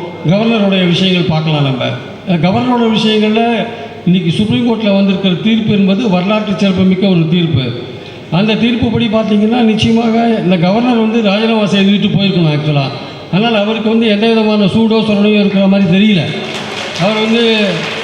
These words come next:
நான் இங்க மட்டும் நான் பேசல, நேத்தே நான் ஒரு தொலைக்காட்சியில பேசும்போதே சொன்னேன், அவருக்கு ஏதோ எந்த விதமான ஒரு மரத்து போயிட்டார் போல் இருக்கு அவருக்கு. சுப்ரீம் கோர்ட் எவ்வளவு கூட்டு வச்சாலும் பரவாயில்ல, நான் இங்கேயே தான் உட்கார்ந்திருப்பேன்னு நினைச்சிட்டு இருக்காரு அவர் actually-ஆ. ஆனால்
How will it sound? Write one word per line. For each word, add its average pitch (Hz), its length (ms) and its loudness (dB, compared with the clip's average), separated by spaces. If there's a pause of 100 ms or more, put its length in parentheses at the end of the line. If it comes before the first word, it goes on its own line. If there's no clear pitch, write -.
நான் 214 120 2
இங்க 247 180 2
மட்டும் 277 220 0
நான் 233 180 0
பேசல, 208 420 2
நேத்தே 226 260 0
நான் 233 200 2
ஒரு 208 140 2
தொலைக்காட்சியில 202 680 0
பேசும்போதே 202 420 2
சொன்னேன், 190 260 2
அவருக்கு 185 280 0
ஏதோ 202 120 2
எந்த 202 300 2
விதமான 196 380 2
ஒரு 185 240 2 (240)
மரத்து 226 280 0
போயிட்டார் 214 400 0
போல் 190 100 2
இருக்கு 180 180 2
அவருக்கு. 180 300 0
சுப்ரீம் 226 340 0
கோர்ட் 220 160 0
எவ்வளவு 220 280 0
கூட்டு 226 240 0
வச்சாலும் 220 320 0
பரவாயில்ல, 202 360 0 (360)
நான் 190 140 2
இங்கேயே 220 220 2
தான் 233 100 0
உட்கார்ந்திருப்பேன்னு 214 600 0
நினைச்சிட்டு 185 280 0
இருக்காரு 160 220 2
அவர் 151 260 0
actually-ஆ. 151 200 0
ஆனால் 190 260 2